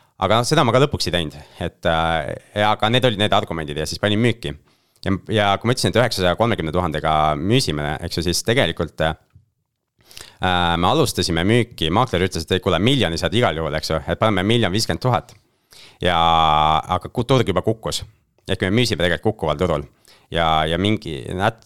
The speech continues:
paar kuud ma lasin tal nagu selle s-, müüa seda, aga ma nägin, mis turul toimub. Siis ütlesin talle,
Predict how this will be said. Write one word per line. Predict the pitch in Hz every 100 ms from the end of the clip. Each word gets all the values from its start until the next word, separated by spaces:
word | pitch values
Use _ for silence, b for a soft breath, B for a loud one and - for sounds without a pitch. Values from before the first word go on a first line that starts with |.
| _
paar | 127 110
kuud | 117
ma | 95
lasin | 95 95 85
tal | 85
nagu | 82 85
selle | 90 85 82 80 80
s-, | 82 - -
müüa | 151 143 82
seda, | 78 82
aga | 82
ma | 87
nägin, | 107 95
mis | 82 -
turul | 107 90
toimub. | 160 107 82 - B B
Siis | - 107
ütlesin | - 95
talle, | 90